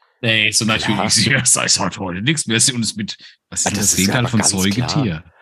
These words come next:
Speaker 2: Und zwar lieber ein bisschen zu viel Salz. Naja, ein Säuge-, ein, ein Drücketier. <laughs> Eines, das nicht saugt.
Speaker 1: Ja.
Speaker 2: Ja. Ähm,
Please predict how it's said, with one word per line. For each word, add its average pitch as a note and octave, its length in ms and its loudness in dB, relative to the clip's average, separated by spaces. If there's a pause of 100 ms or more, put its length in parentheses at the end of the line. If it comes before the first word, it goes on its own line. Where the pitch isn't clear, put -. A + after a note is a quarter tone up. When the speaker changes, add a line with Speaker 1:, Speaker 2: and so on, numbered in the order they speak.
(120)
Speaker 2:
Und G#2+ 160 -6
zwar G#2 180 0
lieber C3 300 -2
ein B2+ 140 -4
bisschen C#3+ 380 -2
zu - 100 -4
viel C3+ 400 -10
Salz. - 680 -6
Naja, F2+ 340 0
ein E2 260 -8 (840)
Säuge-, E2+ 540 -4 (260)
ein, D#2+ 300 -8
ein E2 280 -14
Drücketier. A#2 760 -6
<laughs> - 40 -20 (2250)
Eines, G2 320 -4
das G2+ 180 -2
nicht - 280 -4
saugt. - 600 0 (1300)
Speaker 1:
Ja. F2+ 360 -12 (440)
Speaker 2:
Ja. F2+ 140 -6 (600)
Ähm, F#2+ 480 -2